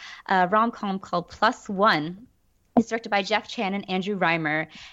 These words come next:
and, uh, it stars Jack Quaid and Maya Erskine as two college buddies who strike up a deal to, um,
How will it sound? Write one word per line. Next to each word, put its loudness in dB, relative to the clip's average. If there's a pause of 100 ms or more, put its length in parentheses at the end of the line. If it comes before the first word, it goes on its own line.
(140)
and, 0
uh, 4
it -6
stars 2 (100)
Jack -2
Quaid -2
and -4
Maya -2
Erskine -4
as -2
two -8
college 0
buddies -2 (320)
who 4
strike -2
up 0
a 0
deal 2
to, 0 (380)
um, 0